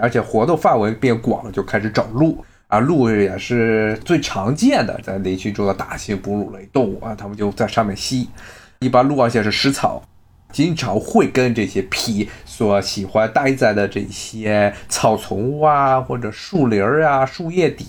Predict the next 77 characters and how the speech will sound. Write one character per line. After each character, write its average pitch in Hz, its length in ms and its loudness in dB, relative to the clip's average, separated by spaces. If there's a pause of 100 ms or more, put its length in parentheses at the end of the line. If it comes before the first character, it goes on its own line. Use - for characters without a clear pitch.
下 127 280 0
这 135 100 0
些 120 100 0
地 120 220 -2
方 98 240 0 (220)
有 110 200 2
直 98 200 -4
接 110 120 2
的 104 120 2
接 98 260 0
触 - 260 -8
啊。 110 140 2
这 381 180 4
个 302 80 2
时 - 140 -2
候 110 160 0
呢， 104 180 2 (320)
正 160 220 2
好 95 160 -2
是 101 100 -4
它 101 200 -4
们 107 240 -2
痞 95 260 -2
吸 110 220 -2
血 101 160 -2
吸 123 180 0
的 110 100 4
最 143 200 2
开 - 260 0
心 139 260 0
的 110 120 0
时 - 180 -6
候， 90 180 -12
它 92 120 -20
们 107 160 -6
要 101 180 4
养 101 220 -4
身 123 260 -2
子， 104 180 0
然 90 140 -2
后 113 140 0
等 - 240 -4
着 - 100 -18
夏 - 300 0
天 104 240 0
的 117 80 0
盛 135 180 -2
夏 117 200 0
的 95 100 2
时 - 100 -6
候 101 100 2
就 107 140 -2
准 82 160 -6
备 98 120 -10
交 165 200 2
配 165 260 0
的 107 120 4
季 107 180 -2
节 90 220 -6
啊， 95 200 -6
就 113 140 -14
在 135 140 -6
这 147 100 -2
一 131 80 2
段 113 160 0
时 110 100 -6
间， 110 160 -2
它 113 120 -4
们 120 120 -2
要 104 240 2 (300)
疯 220 240 2
狂 104 180 2
的 104 80 2
吸 - 160 -4
血。 117 200 -4 (460)
有 110 180 2
人 120 340 2